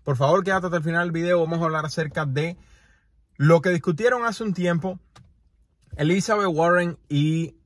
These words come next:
eh, Jerome Powell acerca de los despidos masivos que podía llevar a cabo la Reserva Federal si continuaban apretando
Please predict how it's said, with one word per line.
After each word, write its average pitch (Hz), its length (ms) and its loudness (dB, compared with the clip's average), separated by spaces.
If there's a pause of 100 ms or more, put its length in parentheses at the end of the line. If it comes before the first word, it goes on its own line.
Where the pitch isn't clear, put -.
eh, 117 420 0
Jerome 143 300 4
Powell 180 480 4
acerca 151 580 0
de 139 400 -2
los 131 180 2
despidos 151 420 -2
masivos 165 440 -2
que 131 100 -6
podía 120 380 -4
llevar 143 260 -2
a 143 80 -2
cabo 139 360 0 (220)
la 131 160 0
Reserva 143 340 0
Federal 139 440 -2
si 131 200 -6
continuaban 127 560 -2
apretando 175 640 -2